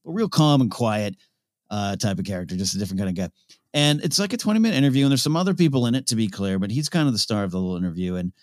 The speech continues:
he tells this great story of, you know, joining the team, and they, they kinda, he and his partner John, not Dykstra, but, uh, the, the other guy he worked with, uh, I forget his name now. Um, he, uh, they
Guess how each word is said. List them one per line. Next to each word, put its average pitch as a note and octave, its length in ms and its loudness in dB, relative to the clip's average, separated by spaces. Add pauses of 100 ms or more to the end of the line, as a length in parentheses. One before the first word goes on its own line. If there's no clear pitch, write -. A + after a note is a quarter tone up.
(260)
he G3 120 0
tells C#4 260 2
this G#3 160 0
great D#3 240 0
story C3 640 4
of, A#2 320 0
you C3 80 2
know, A2 140 0
joining D3+ 400 2
the C#3+ 80 2
team, B2 680 2
and G#2+ 140 0
they, G#2+ 160 -6
they G#2+ 160 -6
kinda, C3 320 0
he B2+ 140 2
and D3 80 2
his B2 80 -4
partner A#2+ 260 -2
John, G#2+ 400 0
not A2+ 180 -2
Dykstra, G#2+ 460 -4
but, F#2+ 140 -4 (120)
uh, G2 120 -4
the, F2+ 240 -14
the G2+ 80 -12
other G2+ 140 -10
guy F#2+ 140 -8
he F#2+ 40 -6
worked F#2 240 -10
with, F#2+ 160 -12
uh, F2+ 140 -8 (120)
I F#2 160 -8
forget F#2 220 -14
his F2 100 -14
name F2+ 160 -4
now. G#2 280 -4 (360)
Um, A2 380 0 (240)
he, C3+ 320 2
uh, B2 260 2
they B2+ 260 0